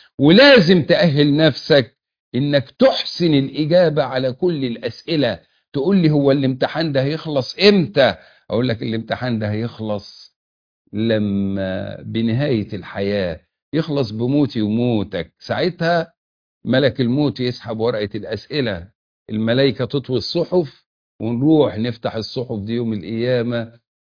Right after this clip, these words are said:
عشان يصحح الامتحان، وكل واحد يشوف درجته إيه في الامتحان، مين نجح ومين سقط، مين ربنا جعله من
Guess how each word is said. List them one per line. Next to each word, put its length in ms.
عشان 680
يصحح 840
الامتحان، 960
وكل 340
واحد 420
يشوف 640
درجته 540
إيه 120
في 100
الامتحان، 840
مين 280
نجح 540
ومين 300
سقط، 680
مين 220
ربنا 440
جعله 360
من 200